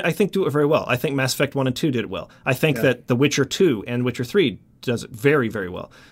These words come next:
Speaker 1: The, but,
Speaker 2: Yeah.
Speaker 1: the, but again, with The Witcher two, for instance, right? You play the opening scenario es-, esque of the game. You come to a very important choice.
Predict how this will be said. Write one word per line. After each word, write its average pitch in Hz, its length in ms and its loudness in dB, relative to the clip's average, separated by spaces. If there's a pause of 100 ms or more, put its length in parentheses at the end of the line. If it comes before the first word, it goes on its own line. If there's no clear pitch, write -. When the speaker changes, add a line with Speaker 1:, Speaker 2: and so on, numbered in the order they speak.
Speaker 1:
The, - 80 0
but, 131 100 -2
Speaker 2:
Yeah. 143 40 -2
Speaker 1:
the, 170 140 0
but 151 220 2
again, 160 380 6 (140)
with 170 160 0
The 156 80 2
Witcher 151 300 2
two, 170 260 4
for 110 160 -2
instance, 98 420 -10
right? 110 200 -6 (160)
You 147 120 0
play 196 340 6
the 170 180 0
opening 147 380 2
scenario 123 800 0
es-, 107 440 -6
esque 123 280 -4
of 127 100 -2
the 120 40 -6
game. 107 220 -2
You 120 80 -2
come 151 160 -2
to 175 100 0
a - 20 2
very 131 220 0
important 107 380 -6
choice. - 400 -6